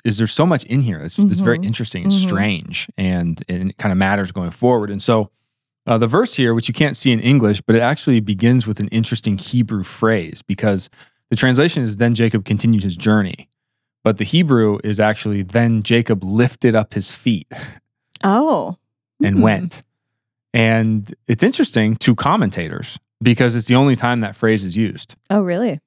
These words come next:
Speaker 1: So there's all this talk about people going places, right? But in the Hebrew, that phrase is only ever used here. And so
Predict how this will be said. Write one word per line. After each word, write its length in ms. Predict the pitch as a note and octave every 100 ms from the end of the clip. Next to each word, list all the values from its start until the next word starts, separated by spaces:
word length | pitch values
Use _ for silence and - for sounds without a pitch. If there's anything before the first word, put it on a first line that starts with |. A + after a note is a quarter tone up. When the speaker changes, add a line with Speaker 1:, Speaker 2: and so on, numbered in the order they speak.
| _
Speaker 1:
So 100 | C3
there's 100 | B2
all 300 | - D3 A3+
this 160 | F3+ -
talk 440 | - F2 F2 -
about 320 | A2 G#2 G2+
people 200 | - G#2
going 420 | F#2 G#2 G#2+ F#2+
places, 440 | F2 E2 E2 - A2
right? 280 | F#2+ G#2 - _ _ _ _
But 100 | A2+
in 120 | A#2
the 60 | A2+
Hebrew, 380 | C#3+ C#3+ A#2+ G#2+
that 280 | G#2+ B2+
phrase 380 | - A2+ G2 F#2+
is 100 | G2+
only 220 | G2+ G2+ G2
ever 180 | G2+ G2
used 320 | G2 F#2 -
here. 280 | C#3+ B2+ G2
And 120 | G2
so 240 | A2 G2